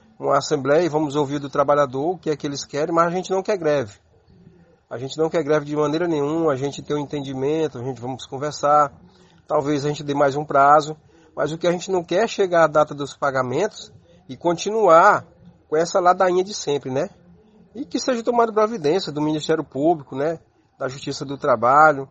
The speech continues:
que punam as pessoas que têm que ser punidas.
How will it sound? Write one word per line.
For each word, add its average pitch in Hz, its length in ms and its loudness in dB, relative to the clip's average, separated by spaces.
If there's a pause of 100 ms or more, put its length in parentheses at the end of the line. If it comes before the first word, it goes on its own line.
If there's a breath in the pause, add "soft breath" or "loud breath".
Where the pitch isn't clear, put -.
(420)
que 185 100 -20
punam 180 540 2
as 156 100 0
pessoas 147 380 -6
que 135 160 -20
têm 147 120 -10
que 135 80 -12
ser 151 120 -12
punidas. 110 440 -8